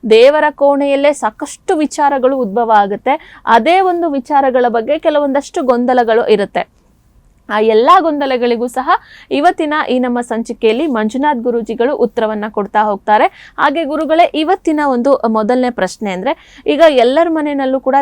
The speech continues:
ದೇವರ ಫೋಟೋಗಳು, ಫೋಟೋಗಳ ಮೂಲಕ ಪೂಜೆ ಮಾಡ್ತಾರೆ, ವಿಗ್ರಹಗಳನ್ನಿಟ್ಟು ಕೂಡ ಪೂಜೆ ಮಾಡ್ತಾರೆ. ಆ ರೀತಿಯಾಗಿ ನೋಡೋದಾದ್ರೆ ದೇವರ ಮನೆಯಲ್ಲಿ, ಆ, ಅಳತೆ ಅಂದ್ರೆ ವಿಗ್ರಹಗಳು ಅಂತ ಹೇಳಿ ಬಂದಾಗ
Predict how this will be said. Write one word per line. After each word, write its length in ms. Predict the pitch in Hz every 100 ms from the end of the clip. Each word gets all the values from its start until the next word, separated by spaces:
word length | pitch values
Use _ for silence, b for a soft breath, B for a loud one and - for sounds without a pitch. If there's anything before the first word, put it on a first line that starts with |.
| 220
ದೇವರ 280 | 226 226 226 226
ಫೋಟೋಗಳು, 720 | - 233 240 254 202 202 214
ಫೋಟೋಗಳ 480 | - 277 294 330 294
ಮೂಲಕ 320 | 262 254 240 262
ಪೂಜೆ 320 | 254 214 214
ಮಾಡ್ತಾರೆ, 440 | 202 185 - 190 202
ವಿಗ್ರಹಗಳನ್ನಿಟ್ಟು 880 | 220 214 277 294 285 277 277 302 320
ಕೂಡ 180 | 262 269
ಪೂಜೆ 300 | 254 220 214
ಮಾಡ್ತಾರೆ. 760 | 214 185 - 202 196 - - -
ಆ 220 | 254 294
ರೀತಿಯಾಗಿ 480 | 359 359 330 311 285
ನೋಡೋದಾದ್ರೆ 720 | 262 240 233 202 196 226 - 214 220
ದೇವರ 340 | 277 349 349
ಮನೆಯಲ್ಲಿ, 560 | 311 269 240 214 233 359 b b b
ಆ, 220 | 240 220 220 -
ಅಳತೆ 440 | 226 233 349 302
ಅಂದ್ರೆ 420 | 220 - 233 254 247
ವಿಗ್ರಹಗಳು 640 | 247 233 339 339 294 285
ಅಂತ 160 | 262 247
ಹೇಳಿ 220 | 247 233
ಬಂದಾಗ 400 | 214 214 202 202